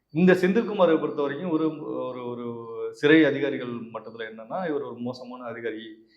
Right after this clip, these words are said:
இவர் வந்து மோசமா ட்ரீட் பண்ணுவார்" அப்படின்னு சொல்லி தான் எல்லாரும் பேசுறாங்க. நிறைய பேர் வந்து இவர் மேல ஒரு நெகட்டிவ்,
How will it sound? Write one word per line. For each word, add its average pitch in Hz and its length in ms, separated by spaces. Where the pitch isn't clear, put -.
இவர் 117 120
வந்து 120 180
மோசமா 120 400
ட்ரீட் 131 400
பண்ணுவார்" 110 280
அப்படின்னு 110 200
சொல்லி 120 260
தான் 165 160
எல்லாரும் 120 300
பேசுறாங்க. 113 380
நிறைய 170 280
பேர் 185 140
வந்து 170 260
இவர் 151 160
மேல 143 140
ஒரு 120 200
நெகட்டிவ், 156 380